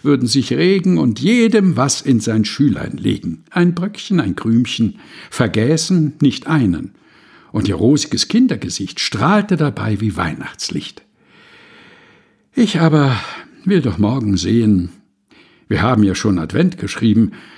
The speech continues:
ob es beim alten Brauch geblieben und wohl irgendwo Schülein stehen. Rechte Spatzenpantoffeln mögen es sein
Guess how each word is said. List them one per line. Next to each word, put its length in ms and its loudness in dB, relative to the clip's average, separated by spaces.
ob 180 0
es 100 0
beim 220 2
alten 360 0
Brauch 460 -2
geblieben 800 -6
und 200 2
wohl 120 4
irgendwo 480 4
Schülein 540 2
stehen. 560 -2
Rechte 400 -4
Spatzenpantoffeln 1400 -4
mögen 320 0
es 140 -2
sein 300 0